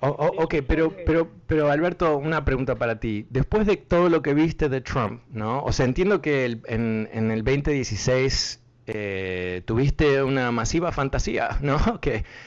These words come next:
Speaker 1: que este tipo que anuncia su campaña insultando inmigrantes, insultando a mexicanos en particular, eh, iba a ser pro inmigrante. O sea, no entiendo cómo llegaste a esa conclusión, pero vamos a decir que, que te confundiste un poquito.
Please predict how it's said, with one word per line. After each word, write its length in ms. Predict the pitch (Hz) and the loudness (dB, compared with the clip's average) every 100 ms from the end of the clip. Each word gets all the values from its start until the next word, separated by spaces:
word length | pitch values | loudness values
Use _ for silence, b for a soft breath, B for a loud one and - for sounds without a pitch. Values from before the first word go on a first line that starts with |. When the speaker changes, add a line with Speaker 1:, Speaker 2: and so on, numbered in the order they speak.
| B | B
Speaker 1:
que 200 | - 117 | -2 2
este 200 | 127 156 | 2 2
tipo 320 | 147 151 151 | 0 0 -2
que 200 | 110 120 | -2 0
anuncia 320 | 110 123 139 127 | 2 0 0 0
su 180 | 135 | -2
campaña 720 | 117 110 110 123 123 123 113 | -2 -2 0 0 2 -2 -2
insultando 640 | 107 101 104 113 117 123 113 | -4 -6 -6 -2 0 0 0
inmigrantes, 600 | 104 104 107 123 131 92 | -2 -2 -2 -2 -4 -8
insultando 380 | 90 98 113 113 | -10 -6 -2 -2
a 40 | |
mexicanos 480 | 107 95 123 147 107 | -4 -6 -6 -4 -4
en 80 | 98 | -6
particular, 580 | 98 - - 117 131 147 B B B | -6 -6 -6 -2 -2 -4 B B B
eh, 380 | 98 101 95 104 | -4 -2 -2 -4
iba 160 | - 131 | -2 0
a 60 | 123 | 0
ser 200 | 127 117 | -2 0
pro 200 | 139 135 | 2 2
inmigrante. 460 | 127 113 131 120 | 2 0 0 -2
O 40 | 98 | -4
sea, 140 | 110 | -2
no 80 | 117 | -2
entiendo 320 | 120 143 143 | 0 2 0
cómo 220 | 127 123 | 0 0
llegaste 340 | 113 113 120 120 | 0 0 0 -2
a 20 | |
esa 140 | 107 | -4
conclusión, 460 | 104 107 110 104 135 | -4 -6 -6 -4 -2
pero 120 | 135 | 0
vamos 220 | 156 208 | 2 2
a 20 | 180 | 0
decir 220 | 180 196 | -4 -6
que, 180 | 160 147 | -6 -6
que 140 | 135 | -8
te 100 | - | -6
confundiste 560 | 135 120 123 151 180 143 | -4 -2 0 0 0 0
un 60 | |
poquito. 320 | 123 120 107 | -2 -2 -4